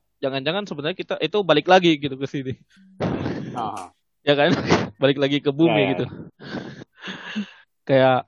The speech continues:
Speaker 1: apakah sebenarnya gimana bentuk geometri dari, kan geometri dari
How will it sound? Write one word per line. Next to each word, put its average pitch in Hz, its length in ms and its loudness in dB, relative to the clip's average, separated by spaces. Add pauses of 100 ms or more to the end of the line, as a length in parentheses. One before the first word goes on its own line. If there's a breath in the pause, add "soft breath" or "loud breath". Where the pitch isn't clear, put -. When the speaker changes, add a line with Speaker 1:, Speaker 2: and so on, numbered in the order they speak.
(380 soft breath)
Speaker 1:
apakah 127 680 0 (320)
sebenarnya 127 720 0 (220)
gimana 160 420 0
bentuk 139 400 -6 (320)
geometri 127 800 -6
dari, 123 420 -8 (180)
kan 151 300 -6 (340)
geometri 127 400 -6
dari 120 340 -2